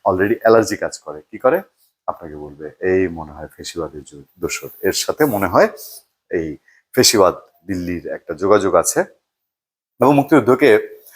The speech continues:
যতটা পাকিস্তানের দিকে ঘিস-, ঘেঁষছে বাংলাদেশ, যতটা পাকিস্তানের প্রতি তাদের, আহ, নানান অপ্রয়োজনীয় স্টেপ, বাণিজ্য, এয়ার যোগাযোগ, man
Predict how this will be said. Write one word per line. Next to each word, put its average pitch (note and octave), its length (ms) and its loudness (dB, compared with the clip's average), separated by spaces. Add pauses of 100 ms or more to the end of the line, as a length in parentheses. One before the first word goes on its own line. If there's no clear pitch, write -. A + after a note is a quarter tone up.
(380)
যতটা C#3 340 4
পাকিস্তানের D#3 540 2
দিকে D#3 380 -2 (100)
ঘিস-, - 480 -8
ঘেঁষছে G#2 380 -2
বাংলাদেশ, D2+ 640 -6
যতটা F2+ 260 -4
পাকিস্তানের G2+ 600 -4
প্রতি G#2+ 260 -10
তাদের, G2+ 280 2 (440)
আহ, E2 320 -2
নানান A#2 600 4 (200)
অপ্রয়োজনীয় G#2+ 720 0
স্টেপ, - 460 -4 (460)
বাণিজ্য, E2+ 640 -4
এয়ার E2 260 0
যোগাযোগ, D#2+ 520 -4 (920)
man F2 360 -2